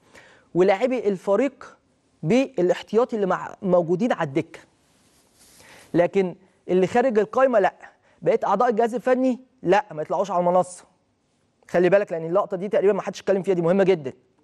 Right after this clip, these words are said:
وتبين لك شخصية خالد بيبو.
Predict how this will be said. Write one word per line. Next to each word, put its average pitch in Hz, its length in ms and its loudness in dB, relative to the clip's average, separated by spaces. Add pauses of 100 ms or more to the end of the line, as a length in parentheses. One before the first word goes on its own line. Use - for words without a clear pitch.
(1500)
وتبين 196 420 2
لك 262 100 0
شخصية 254 640 -2 (760)
خالد 220 280 0
بيبو. 175 220 -4